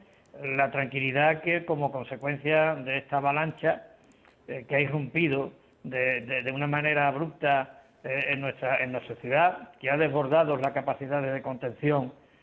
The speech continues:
de nuestros cuerpos de seguridad en la frontera, y que, como digo, ha sumido al ánimo de los ceutíes en una situación de angustia, de preocupación, de inquietud y de miedo. Mi única respuesta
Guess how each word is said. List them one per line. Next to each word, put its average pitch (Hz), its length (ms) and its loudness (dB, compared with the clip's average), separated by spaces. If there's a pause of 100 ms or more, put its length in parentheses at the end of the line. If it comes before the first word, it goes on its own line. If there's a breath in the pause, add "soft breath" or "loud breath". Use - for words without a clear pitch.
(120)
de 123 240 -8
nuestros 127 340 -4
cuerpos 143 320 0
de 131 100 2
seguridad 135 480 0 (280)
en 127 140 -6
la 131 100 2
frontera, 170 720 0 (320)
y 151 100 -6
que, 143 120 0
como 147 220 2
digo, 185 520 4 (160)
ha - 120 -4
sumido 160 760 2
al 139 220 -2
ánimo 175 340 0
de 160 80 2
los 156 180 0
ceutíes 165 520 -2 (460 soft breath)
en 143 260 -6
una 156 200 -2
situación 151 480 0
de 147 80 2
angustia, 175 520 2
de 160 120 2
preocupación, 143 800 -2
de 151 80 -2
inquietud 139 500 -4
y 147 60 0
de 131 120 -4
miedo. 127 300 -6
Mi 139 120 -6
única 190 260 2
respuesta 170 840 0